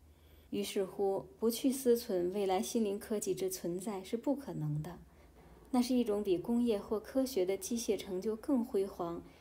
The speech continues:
也能运用也许更强大能量的技术。它是难以想象的，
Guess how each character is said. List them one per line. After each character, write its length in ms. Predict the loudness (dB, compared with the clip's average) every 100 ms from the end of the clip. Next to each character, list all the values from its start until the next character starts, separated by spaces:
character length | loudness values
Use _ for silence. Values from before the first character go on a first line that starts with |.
| -6
也 120 | 0
能 200 | 2 4 4
运 240 | 4 4
用 240 | 4 0 -4
也 180 | -2 -2
许 200 | 0 -2
更 240 | 0 0 0
强 320 | -2 -6 -2
大 180 | -2 -2
能 220 | -2 -2
量 160 | -2
的 120 | -4 -6
技 200 | -4 -4
术。 280 | -4 -6 -8 -16 -20 -20 -20 -20 -20 -20 -20 -20 -20 -6
它 140 | -4
是 180 | -2 -2
难 260 | -2 -2 -2
以 40 |
想 280 | -2 -4 -6
象 320 | -2 -2 -2
的， 160 | -4